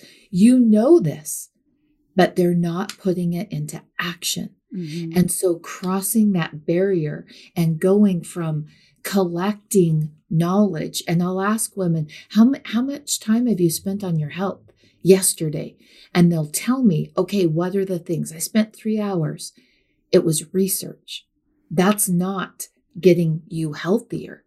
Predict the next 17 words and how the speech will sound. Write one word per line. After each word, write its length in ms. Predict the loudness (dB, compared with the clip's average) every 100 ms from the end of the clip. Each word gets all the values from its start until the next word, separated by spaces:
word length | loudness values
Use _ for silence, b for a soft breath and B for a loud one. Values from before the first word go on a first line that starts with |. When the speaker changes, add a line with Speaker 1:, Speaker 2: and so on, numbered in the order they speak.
| _ -8
Speaker 2:
Mm-hmm. 220 | -2 4
Speaker 1:
And 140 | 4
so 120 | 4
we've 300 | 2 4 2
got 300 | 0 -2 -2
to 100 | -2
make 260 | -2 -2 -6
sure 280 | -4 0 0
that 220 | -2 -6
every 400 | -12 -10 -4 -2
day 460 | 0 0 0 -2 -6 b b b
we're 140 | -2
taking 500 | 0 2 2 2 0
those 260 | 0 -2 -6
little 460 | -4 -2 -2 -6
teeny 400 | -8 -2 -2 -2 -2
actions 720 | -4 -4 -4 -2 -2 -4